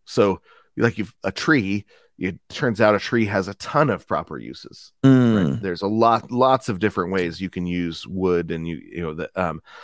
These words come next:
Speaker 1: and that's just, it's like, um, George Washington Carver and the peanut, right? He, that's a priestly activity that he is
Speaker 2: Right.
Speaker 1: involved in. Um, which,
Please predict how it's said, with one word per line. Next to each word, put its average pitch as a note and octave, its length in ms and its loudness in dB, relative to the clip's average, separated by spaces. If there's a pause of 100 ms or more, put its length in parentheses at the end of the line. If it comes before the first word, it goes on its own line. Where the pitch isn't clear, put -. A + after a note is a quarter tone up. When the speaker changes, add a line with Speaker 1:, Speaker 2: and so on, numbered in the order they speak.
(300)
Speaker 1:
and G2+ 240 4
that's - 360 0 (320)
just, A2+ 280 2
it's - 180 -6
like, G2 240 2
um, F2 320 0 (240)
George A2 240 2
Washington G2+ 400 2
Carver F#2 340 0
and F2+ 100 -2
the D#2 60 -8
peanut, - 540 -10 (140)
right? E2+ 200 -4
He, G2 140 -12
that's G#2 260 0
a F#2+ 60 -8
priestly G#2+ 600 0
activity F2 560 -4
that - 160 -10
he F2+ 220 -4
is D2+ 500 -8 (420)
Speaker 2:
Right. A2 380 8
Speaker 1:
involved F2 500 2
in. E2 280 -8 (520)
Um, F2 320 0 (1200)
which, G2+ 180 -8